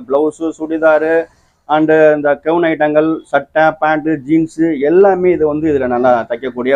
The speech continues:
ஒரு மிஷினு. எந்த மேடு, துணி மேடு இருந்தா கூட நல்லா ஏறி இறங்கி நல்லா வந்து இது தச்சுட்டே போவோம். வந்து கொஞ்சம் ட்வென்டி ஃபோர் ஹவர்ஸ் தைக்கணும் அப்படின்னா கூட இந்த மிஷின் வந்து உங்களுக்கு சப்போர்ட் பண்ணும். அந்த அளவுக்கு ஒரு ஹெவியான மிஷினு. இந்த மிஷினை பொறுத்த வரைக்கும் நீங்க பெடலையும் தைக்கலாம்,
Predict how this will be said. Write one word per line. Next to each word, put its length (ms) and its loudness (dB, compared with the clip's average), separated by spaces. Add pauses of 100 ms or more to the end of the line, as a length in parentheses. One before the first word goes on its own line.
ஒரு 180 -4
மிஷினு. 300 -6 (440)
எந்த 200 0 (120)
மேடு, 300 4 (300)
துணி 200 -4 (120)
மேடு 200 2
இருந்தா 220 -2
கூட 180 -4
நல்லா 220 0 (160)
ஏறி 220 0
இறங்கி 320 -4
நல்லா 180 -2 (100)
வந்து 240 -10
இது 160 -10
தச்சுட்டே 360 -10 (100)
போவோம். 300 -4
வந்து 160 0 (140)
கொஞ்சம் 320 -2 (140)
ட்வென்டி 260 2
ஃபோர் 180 0
ஹவர்ஸ் 180 0
தைக்கணும் 320 0
அப்படின்னா 280 0 (120)
கூட 120 2 (220)
இந்த 220 -8
மிஷின் 280 -8
வந்து 180 -2 (100)
உங்களுக்கு 340 -6
சப்போர்ட் 320 -6
பண்ணும். 280 -4
அந்த 160 -4
அளவுக்கு 280 -4 (160)
ஒரு 140 -2 (120)
ஹெவியான 420 -2
மிஷினு. 300 -10 (420)
இந்த 200 0
மிஷினை 220 0
பொறுத்த 160 -2
வரைக்கும் 240 0
நீங்க 180 0
பெடலையும் 420 0
தைக்கலாம், 380 0